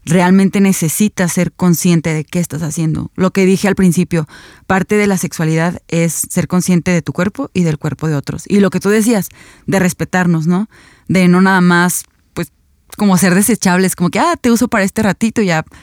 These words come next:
después ya no". Creo que en gran parte nos hemos hecho muy despreocupados a estos temas, porque cada vez estamos más vacíos y cada vez más rápido necesitamos sentirnos plenos y llenos, con lo que sea.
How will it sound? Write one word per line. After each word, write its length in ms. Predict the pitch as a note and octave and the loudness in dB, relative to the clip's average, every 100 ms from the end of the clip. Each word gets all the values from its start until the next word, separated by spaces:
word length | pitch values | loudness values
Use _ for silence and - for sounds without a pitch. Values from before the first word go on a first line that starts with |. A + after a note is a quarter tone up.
| - - | -16 -8
después 320 | F3+ F#3 F3 | -4 0 2
ya 120 | E3+ | 4
no". 180 | D#3 D3+ _ _ _ _ _ _ - - | 2 0 _ _ _ _ _ _ -20 -8
Creo 240 | - G3+ G3+ | -2 0 0
que 340 | A#3+ B3 B3 - | 0 -2 -4 0
en 100 | G3+ | 2
gran 220 | F3+ F#3 | 2 0
parte 480 | G#3+ G#3 - A#3+ B3+ - - - - | -2 -4 -2 -2 -2 -8 -20 -20 -6
nos 200 | F3 F#3+ | 0 2
hemos 200 | F#3+ G3 F#3+ | 2 2 0
hecho 180 | - G3 | 0 4
muy 180 | G3 | 4
despreocupados 920 | G3 G3 F#3 D#3 D#3+ D#3 E3 F3+ - - | 2 0 -6 -4 -2 0 0 -4 -10 -8
a 100 | - | -2
estos 240 | D#3 - E3 | -2 -4 -4
temas, 400 | E3+ A#3 - - _ _ _ _ _ _ | -2 -4 -6 -18 _ _ _ _ _ _
porque 240 | E3+ - - | -10 -10 -4
cada 300 | D3+ D#3+ D#3+ | 0 0 2
vez 360 | E3+ F3 - - | 0 -2 -4 -6
estamos 320 | - D#3+ E3 | -2 2 4
más 140 | E3+ | 2
vacíos 420 | F3 F3 G#3+ A#3 - | 0 0 0 -2 -6
y 60 | - | -6
cada 260 | D#3+ D#3+ | -2 0
vez 320 | E3 F3+ - - _ _ | 0 0 -4 -12 _ _
más 200 | E3+ F#3 | 0 2
rápido 380 | G#3+ A3 C#4+ - _ _ _ _ _ | 0 -2 -4 -6 _ _ _ _ _
necesitamos 640 | G3+ F#3+ G3 - E3+ F3+ - | 0 0 0 0 0 2 2
sentirnos 560 | E3 D#3+ D#3 E3+ E3 | 0 0 2 2 0
plenos 560 | - F#3 E3 E3+ F3 - | -4 0 2 2 0 -4
y 120 | E3+ | -2
llenos, 420 | C#3+ C3+ - - - _ _ _ _ | 0 0 -2 -8 -18 _ _ _ _
con 120 | F#3 E3+ | 0 0
lo 80 | |
que 120 | - D3+ | 0 -4
sea. 260 | D3 C3+ | -4 -6